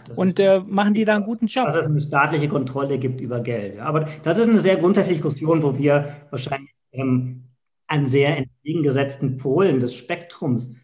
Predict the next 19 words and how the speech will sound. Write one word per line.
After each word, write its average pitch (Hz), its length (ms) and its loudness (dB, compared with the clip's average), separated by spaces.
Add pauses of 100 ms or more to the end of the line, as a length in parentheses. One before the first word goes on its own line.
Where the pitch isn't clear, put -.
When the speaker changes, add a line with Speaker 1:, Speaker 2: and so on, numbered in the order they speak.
(160)
Speaker 1:
irgendwie 135 260 0
sitzen, 147 480 2
die 127 100 0
jetzt 139 240 -2
auch 127 340 -6 (160)
so - 120 0
ein 156 40 6
bisschen 196 260 2
drüber 175 300 0
schwebt 151 500 0
über 139 120 -2
eine 127 140 -2
Diskussion 135 560 -6
über 151 300 0
El 131 200 -4
Salvador, 123 640 -4
ja? 139 360 -10 (440)
Ähm. 120 360 -4
Speaker 2:
Äh, 98 200 2